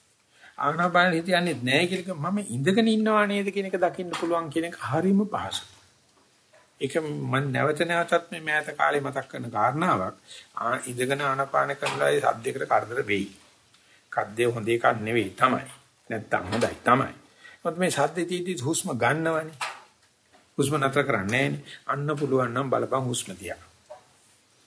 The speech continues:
ඊට පස්සේ බලපන් පුළුවන් නම් හුස්මට තාම විශ්වාස දෙන්න බැන්න මේ ආශ්වාස මේ ප්‍රශ්වාස ඉඳගෙන ඉන්න බව දන්නවනම් ඒ මනුස්සයා ගාව වැඩෙනව මොකද්ද ගුණයක්? අහිත දුක්ඛ තියෙනවා. ඒක නැති කරන්න නම්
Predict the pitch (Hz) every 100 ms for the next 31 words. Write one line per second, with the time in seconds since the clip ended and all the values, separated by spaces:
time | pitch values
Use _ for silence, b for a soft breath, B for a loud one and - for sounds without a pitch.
0 | - - 170 180 185 185 185 139 113 147
1 | 196 160 151 143 160 170 151 - 185 165
2 | 160 147 131 127 151 147 131 127 113 131
3 | 147 135 127 131 131 139 123 123 120 123
4 | 127 117 - 151 180 190 180 175 170 151
5 | 131 117 147 175 110 87 - b b b
6 | 175 196 208 226 220 226 160 143 170 220
7 | 220 190 165 147 135 135 196 165 101 -
8 | _ b b b - - - 143 196 202
9 | 165 160 180 - 185 143 - - _ _
10 | _ _ _ _ - 226 254 143 104 -
11 | - 170 190 147 131 131 220 240 214 127
12 | 110 107 127